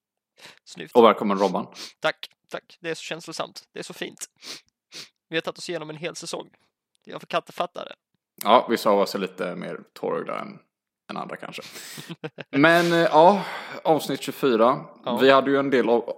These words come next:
Speaker 2: idéer för det här, eh, för vad vi skulle göra idag.
Speaker 1: Ja, det hade vi.
Speaker 2: Eh, men vi, det kommer bli en liten best of,
Speaker 1: Ja.
Speaker 2: kan man väl säga. Vi kommer kolla tillbaka lite på det vi har gjort under den senaste säsongen.
Speaker 1: Ja.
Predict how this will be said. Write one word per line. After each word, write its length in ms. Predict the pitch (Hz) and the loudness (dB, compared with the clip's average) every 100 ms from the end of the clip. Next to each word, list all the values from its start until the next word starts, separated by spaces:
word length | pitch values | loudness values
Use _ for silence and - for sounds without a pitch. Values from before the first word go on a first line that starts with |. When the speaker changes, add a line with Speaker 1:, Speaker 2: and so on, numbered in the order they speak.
| - | -6
Speaker 2:
idéer 540 | 135 123 107 113 107 104 | 0 2 6 6 4 0
för 240 | - 113 | 2 4
det 100 | 107 | 4
här, 440 | 107 98 95 98 98 | 4 4 4 4 2
eh, 80 | 92 - - _ _ _ _ _ _ _ _ _ - - | -2 -10 -20 _ _ _ _ _ _ _ _ _ -20 -6
för 220 | 107 95 | -2 0
vad 200 | 92 95 | 0 -2
vi 60 | 92 | -4
skulle 220 | - 104 | -2 2
göra 240 | 95 92 | 4 6
idag. 220 | 98 101 - - | 6 4 0 -8
Speaker 1:
Ja, 140 | 123 117 | -10 -8
det 80 | 135 | -8
hade 120 | 120 | -10
vi. 60 | - - - | -16 -20 -16
Speaker 2:
Eh, 580 | - 107 95 95 98 - | -8 -4 -2 -2 -4 -4
men 220 | - 107 | -2 0
vi, 360 | 110 117 117 110 | 4 4 6 4
det 100 | 110 | 2
kommer 180 | 127 135 | 0 0
bli 120 | 135 | 2
en 60 | 131 | 2
liten 360 | 123 123 120 | 2 2 2
best 320 | 110 139 - | 4 4 4
of, 400 | 135 147 - - - - - _ _ _ _ - | 4 4 0 -16 -20 -20 -20 _ _ _ _ -20
Speaker 1:
Ja. 160 | - 165 _ _ | -20 -20 _ _
Speaker 2:
kan 140 | - 123 | 2 2
man 100 | 127 | 2
väl 100 | 127 | 2
säga. 360 | 127 113 131 135 | 4 6 4 0
Vi 60 | 107 | -6
kommer 300 | 117 110 104 | -4 -4 -4
kolla 240 | - 110 | -2 -2
tillbaka 300 | 117 110 - | 0 0 0
lite 200 | 113 104 | -4 -6
på 160 | - 107 | -6 -2
det 140 | 104 | 0
vi 140 | 101 101 | 0 0
har 140 | 107 | 0
gjort 480 | 104 101 - - - - | 0 -6 -12 -12 -12 -6
under 240 | 107 104 | -2 -2
den 160 | 104 104 | -2 -4
senaste 340 | 113 101 123 | -6 -6 -6
säsongen. 460 | 107 123 113 117 139 | -4 -2 2 2 0
Speaker 1:
Ja. 60 | - | -8